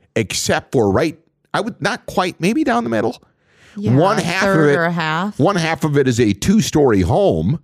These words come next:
Speaker 2: Yeah.
Speaker 1: And the other is the open, so it's all connected.
Speaker 2: It's cool.
Speaker 1: Yeah, it is. It was
Speaker 2: And
Speaker 1: really,
Speaker 2: it's beautiful.
Speaker 1: it was
Speaker 2: And they have a
Speaker 1: incredibly.
Speaker 2: big wraparound front porch on this piece of land looking
Speaker 1: Yeah.
Speaker 2: over the farm, and it's really, really beautiful.
Speaker 1: And it was, I, and when you pointed it
Speaker 2: But
Speaker 1: out,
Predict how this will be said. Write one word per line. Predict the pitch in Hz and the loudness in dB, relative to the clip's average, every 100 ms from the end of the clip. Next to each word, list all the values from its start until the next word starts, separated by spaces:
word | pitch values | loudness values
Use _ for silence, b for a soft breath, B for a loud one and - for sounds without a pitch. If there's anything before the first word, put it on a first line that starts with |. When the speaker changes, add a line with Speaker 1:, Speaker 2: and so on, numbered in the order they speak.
| _ | _
Speaker 2:
Yeah. | 156 160 180 | -4 -2 0
Speaker 1:
And | 127 | 2
the | 117 120 | 2 2
other | 185 156 | 2 2
is | 107 110 | 2 2
the | 101 139 | 0 0
open, | 101 98 139 | 0 0 0
so | 123 143 | 0 0
it's | 127 | 2
all | 139 | -2
connected. | - 190 156 - - - _ - | -2 -2 -2 -4 -10 -10 _ -6
Speaker 2:
It's | 196 | -6
cool. | - 285 392 269 | -2 0 2 2
Speaker 1:
Yeah, | 127 110 | 2 2
it | |
is. | 131 85 | 0 0
It | 101 | 0
was | 107 80 | -2 0
Speaker 2:
And | |
Speaker 1:
really, | 101 123 - | 2 2 2
Speaker 2:
it's | 73 | 0
beautiful. | 175 185 202 269 349 | -2 0 0 0 2
Speaker 1:
it | 131 | 2
was | 120 | 2
Speaker 2:
And | 165 165 | 0 0
they | |
have | 156 | 0
a | 160 | 0
Speaker 1:
incredibly. | 170 - 175 | 0 0 -2
Speaker 2:
big | |
wraparound | 175 170 185 180 165 | -2 -2 -2 -2 -4
front | - 160 - | -4 -6 -6
porch | - 262 233 214 - | -6 -2 -2 -4 -6
on | 170 165 | -6 -4
this | 156 - - | -6 -10 -14
piece | - 190 - | -8 -6 -4
of | 165 | -6
land | 175 180 175 | -4 -4 -4
looking | 160 151 | -4 -2
Speaker 1:
Yeah. | 92 90 | 0 -2
Speaker 2:
over | 147 | -4
the | 151 | -8
farm, | - 160 165 165 156 | -6 -4 -2 -6 -6
and | |
it's | 135 - - | -10 -14 -8
really, | 175 170 120 | -4 -4 -4
really | - 120 117 | -6 -6 -6
beautiful. | 120 127 - - - | -6 -8 -8 -10 -2
Speaker 1:
And | 156 | 2
it | 160 | 2
was, | 156 131 - - _ - | 4 2 -2 -14 _ -4
I, | 135 131 - | -4 -4 -4
and | 156 135 127 127 | -2 0 0 0
when | 135 | 0
you | 165 | 0
pointed | 175 170 175 165 135 | 0 0 0 2 2
it | |
Speaker 2:
But | |
Speaker 1:
out, | 110 | 2